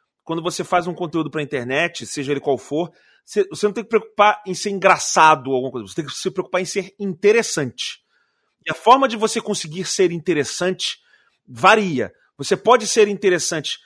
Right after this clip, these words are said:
falando de forma apaixonada das coisas que você gosta, você pode ser interessante fazendo humor, você pode conseguir se expressar com vídeo, você pode se expressar só com áudio. Aí acho que vai muito de teste das pessoas, sabe? "Olha, eu me expresso melhor com áudio, eu me expresso melhor com vídeo."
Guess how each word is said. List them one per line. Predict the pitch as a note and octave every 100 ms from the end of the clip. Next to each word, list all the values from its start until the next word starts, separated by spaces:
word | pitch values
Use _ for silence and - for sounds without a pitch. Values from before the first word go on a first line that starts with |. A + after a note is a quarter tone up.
| _
falando | - F#3 F#3+ F3
de | D#3+
forma | F3+ E3+
apaixonada | E3+ E3 E3 D#3
das | D3
coisas | D#3+ C3
que |
você | C#3 -
gosta, | G#2+ A2 G#2+ - _ _ _
você | E3+
pode | D3+ G3+
ser | - G3 F#3 F3+
interessante | D#3 F3+ D#3+ - E3 D3 - C3 _ _ _ _
fazendo | - - A3+ F#3+ D#3 D#3
humor, | D#3+ C#3+ C#3+ - _ - _
você | D#3 F3 A3 B3
pode | B3 C4 B3
conseguir | - A#3+ A3 G3
se | G#3+ G#3+
expressar | - G3+ E3+ - D3 -
com | F#3+ F#3+
vídeo, | A2 D#3 F3 C#3 F3+ - _
você | - F#3
pode | G3 G3
se | F#3+
expressar | - F#3+ F#3
só | D#3+ F3
com | - D#3+
áudio. | D3+ D#3 F#3
Aí | G3 C4+
acho | B3 A3+ A#3
que | B3
vai | G3 C4
muito | A#3 -
de | B3
teste | - G3 G#3 -
das | C#3 B2+
pessoas, | C#3 - B2+ A2
sabe? | D3 C#3+
"Olha, | D3+ C#3 A2+ _ _
eu | -
me | C#3+
expresso | - D#3 E3
melhor | D3 D3
com | E3
áudio, | C#3 B2 A2+
eu |
me | A#2
expresso | - C#3 C3+
melhor | B2+
com | D#3
vídeo." | A#2+ A#2+ A2+ F#2+